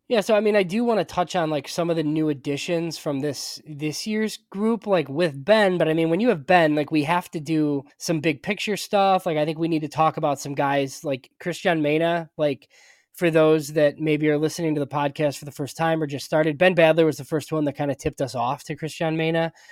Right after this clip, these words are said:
and now we see he's a twenty-year-old, like, in, in double A, doing very good things. So there are some players that have been in the system for a while that we're gonna want him to touch on, and just, like, their strategy overall, and Marco Patti and those type of things. So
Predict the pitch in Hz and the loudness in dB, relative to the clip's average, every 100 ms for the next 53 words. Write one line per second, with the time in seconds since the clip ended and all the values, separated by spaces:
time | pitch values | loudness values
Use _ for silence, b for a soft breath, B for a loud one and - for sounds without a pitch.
0 | B - 131 131 135 131 - 135 127 131 | B -8 -4 -2 -2 -2 -4 -4 -4 -8
1 | - 143 143 143 143 143 143 131 120 127 | -6 -2 0 2 4 4 2 -2 -6 -6
2 | 117 - - 139 131 131 127 127 131 131 | -8 -10 -8 -4 -2 -2 -2 -2 0 -2
3 | 131 123 131 123 123 - 185 160 - 160 | -2 -2 -2 -2 -2 4 6 6 4 4
4 | 139 B B B B - 190 208 196 180 | 4 B B B B 0 4 4 2 2
5 | 196 185 175 165 160 151 135 - 277 - | 4 4 2 2 2 2 -2 -2 -2 0
6 | 180 - 165 160 151 151 147 151 156 147 | -2 2 4 6 4 4 2 0 2 2
7 | 139 135 127 123 - 226 - 208 185 180 | 0 -2 -6 -8 -4 -2 0 0 2 0
8 | 147 - b b _ - 175 - 156 143 | -2 -6 b b _ -4 -2 0 -2 0
9 | 147 127 - 151 151 143 131 135 165 185 | -2 0 0 0 0 0 0 2 4 6
10 | 180 156 147 135 - 170 170 147 160 190 | 6 4 2 -2 -2 0 2 2 4 2
11 | - 226 214 240 233 - 170 | 2 -2 -2 -4 -4 0 0